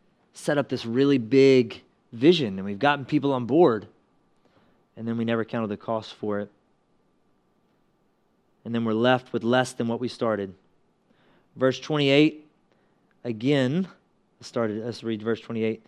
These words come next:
"Do not move the ancient landmarks that your fathers have set." Again, let us learn from those who went before us. Why would we destroy the landmarks or the things that went before us?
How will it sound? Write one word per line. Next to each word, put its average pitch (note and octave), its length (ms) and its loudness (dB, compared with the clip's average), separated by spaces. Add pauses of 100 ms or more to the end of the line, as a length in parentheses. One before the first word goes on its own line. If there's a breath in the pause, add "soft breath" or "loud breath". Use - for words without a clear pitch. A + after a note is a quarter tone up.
(300 soft breath)
"Do D3 140 2
not D3+ 220 4
move C#3+ 340 4
the B2+ 180 2
ancient C#3 520 -4
landmarks A#2+ 640 -2
that - 160 -6
your - 80 -14
fathers D3+ 360 -2
have G2+ 100 -10
set." G#2+ 320 -8
Again, D3+ 380 -2
let D3 160 0
us E3 160 -2
learn D3 340 2
from D#3+ 160 -4
those C#3+ 260 4
who E3+ 80 2
went F3 120 2
before F#3+ 380 4
us. B2 160 0 (240 loud breath)
Why D#3 140 4
would G#3 120 8
we A3 80 8
destroy F#3+ 540 6
the E3 120 6
landmarks C#3+ 720 0
or D3+ 40 0
the C#3 100 -2
things D#3+ 280 -6
that D3+ 80 -2
went D#3 140 -4
before D#3+ 340 -2
us? - 300 -12